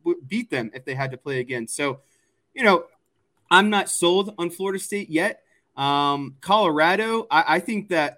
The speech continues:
they ultimately, um, won the weekend because no one expected, you know, Deion Sanders to go out there a-, a-, and company to beat T C U, except everyone in that locker room,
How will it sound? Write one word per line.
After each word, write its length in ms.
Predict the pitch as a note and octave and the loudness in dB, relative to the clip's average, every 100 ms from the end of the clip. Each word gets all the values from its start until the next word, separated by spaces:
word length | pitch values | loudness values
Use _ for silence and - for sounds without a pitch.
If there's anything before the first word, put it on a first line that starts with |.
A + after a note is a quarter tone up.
| C3+ | -4
they 280 | D#3+ F#3 - | 2 2 2
ultimately, 840 | D3+ F3+ - G3+ G3 G3+ G#3 G#3 - _ _ | 0 0 -2 -6 -4 -4 -4 -6 -10 _ _
um, 560 | D#3+ E3 E3 E3 D#3+ D#3+ | -4 -2 0 0 -4 -6
won 280 | D3+ F#3 F#3 | -2 -2 0
the 80 | D#3+ | 0
weekend 480 | F#3 G3 G3+ G3 | -2 -4 -4 -4
because 540 | F3 - E3+ E3 D3 - | -8 -6 -4 -2 -4 -6
no 200 | F3+ B3+ | -4 -2
one 200 | A3+ E3 | 0 0
expected, 720 | C#3+ C3+ - D3 C#3+ C#3 B2+ - _ _ | -2 -6 -4 -4 -2 -4 -4 -10 _ _
you 120 | F3+ | -2
know, 240 | C#3 B2+ - _ C#3 | 0 -2 -6 _ -4
Deion 320 | E3+ D#3 C#3 | -2 0 -2
Sanders 440 | D3+ D3+ C#3+ C#3 | -4 -4 -4 -8
to 100 | C#3+ | -8
go 160 | C3+ C#3 | -6 -4
out 200 | C#3 C3+ | -4 -4
there 380 | D3+ C#3+ C3+ - | -4 -2 -4 -6
a-, 180 | C3+ C3+ | -8 -6
a-, 260 | C#3 C3 | -8 -6
and 120 | C#3 C3+ | -8 -6
company 380 | D3+ D3+ D#3 C#3 | -6 -4 -6 -6
to 140 | C#3+ | -8
beat 400 | C#3+ D#3 E3 - | -10 -8 -10 -10
T 180 | - D#3+ | -12 -10
C 160 | - | -10
U, 300 | D3 D#3 F3 | -8 -2 0
except 420 | D3+ C#3 F#3+ F3 - | 0 -2 -4 -4 0
everyone 420 | F3 E3 D#3 D#3 | 4 4 4 2
in 100 | C#3+ | -2
that 200 | C#3 B2 | -2 -2
locker 360 | C3 C#3+ - D3 | 0 0 -2 -2
room, 260 | D#3 E3 | 0 -2